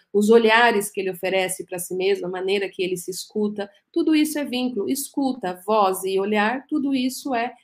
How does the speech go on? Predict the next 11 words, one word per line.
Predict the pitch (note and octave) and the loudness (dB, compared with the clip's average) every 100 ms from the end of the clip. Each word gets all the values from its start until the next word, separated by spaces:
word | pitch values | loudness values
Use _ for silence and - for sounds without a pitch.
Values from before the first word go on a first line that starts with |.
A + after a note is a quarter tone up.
| _ | _
relacionamento, | A#3+ B3 A#3+ B3+ B3 A#3 G#3+ G#3+ - | 0 0 0 -2 -2 0 -2 -4 -8
tudo | A3 G#3+ | -6 -4
isso | G#3 G3+ G#3 | -4 -4 -6
é | |
conexão. | G#3 G#3 G#3+ - B3+ D4 - _ | -6 -6 -6 -4 -4 -4 -8 _
Conexão | - C#4 C#4+ C#4 C4+ C4 | -2 0 0 -2 -2 -2
é | C#4 | 0
vínculo, | A#3 G3+ G3 G3+ _ _ | 0 -2 -4 -16 _ _
certo? | - C4 F#4+ - - _ _ _ _ _ _ _ _ _ _ _ _ _ _ - - _ | -8 -6 -6 -8 -20 _ _ _ _ _ _ _ _ _ _ _ _ _ _ -20 -18 _
Que | A#3 | -10
mais? | B3+ C#4+ C#4 A3 E3+ - - | -6 -4 -4 -6 -8 -14 -20